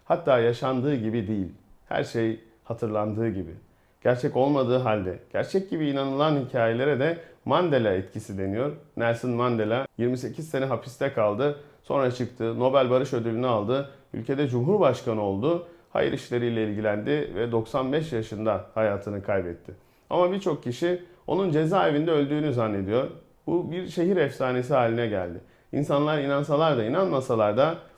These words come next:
bunun için biz diyoruz ki her zaman gerçeği arayalım, doğruyu arayalım, doğruyu söyleyelim. Belki kimse dinlemeyecek, inanmayacak ama olsun. Şairin dediği gibi biz bağıracağız.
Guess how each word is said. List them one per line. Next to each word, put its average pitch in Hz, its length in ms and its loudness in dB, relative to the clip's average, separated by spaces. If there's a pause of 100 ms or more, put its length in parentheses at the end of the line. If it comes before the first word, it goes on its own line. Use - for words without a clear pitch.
(300)
bunun 135 240 -2
için 127 400 -6
biz 127 280 -4
diyoruz 131 320 -2
ki 107 100 -2
her 131 200 4
zaman 107 360 -2 (260)
gerçeği 110 380 2
arayalım, 107 520 0 (200)
doğruyu 107 340 2
arayalım, 107 520 2
doğruyu 104 300 0
söyleyelim. 95 480 -4 (340)
Belki 151 260 2
kimse 151 320 0
dinlemeyecek, 120 640 -2
inanmayacak 110 720 -2 (180)
ama 139 180 -2
olsun. 120 400 0 (400)
Şairin 120 460 2
dediği 117 280 -2
gibi 110 400 -2 (280)
biz 143 200 0
bağıracağız. 120 840 2